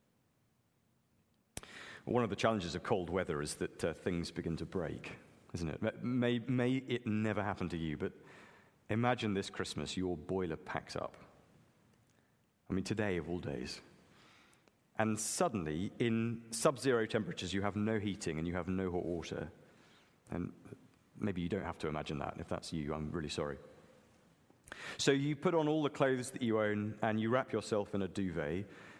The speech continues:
and you phone British Gas and, and the doorbell rings and the guy at the door says, "Hello, uh, British Gas have sent me around to paint your kitchen."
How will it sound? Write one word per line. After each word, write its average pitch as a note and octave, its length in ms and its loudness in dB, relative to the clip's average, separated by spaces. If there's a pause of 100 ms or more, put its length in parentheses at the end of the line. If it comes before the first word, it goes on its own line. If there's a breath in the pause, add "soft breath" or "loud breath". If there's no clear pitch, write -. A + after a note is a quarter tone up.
(160 loud breath)
and F#2+ 160 2
you F2 100 -2
phone F#2 420 2
British E2+ 260 -2
Gas D#2+ 440 -2
and, F2 320 0
and F#2 220 0
the F2+ 60 -2
doorbell F2+ 500 -2
rings E2+ 540 -2 (380 loud breath)
and G#2 160 2
the G#2+ 40 0
guy A#2 220 2
at A2 80 -2
the G2 60 -6
door F2+ 260 0
says, - 560 -4 (120)
"Hello, F#3 300 6 (840 loud breath)
uh, A#2 100 2
British F3 360 4
Gas D3 280 4
have A2+ 100 0
sent A#2+ 180 2
me G#2+ 60 0
around F#2+ 460 4
to G2+ 440 0 (640)
paint A2+ 240 0
your G#2+ 120 0
kitchen." - 540 -4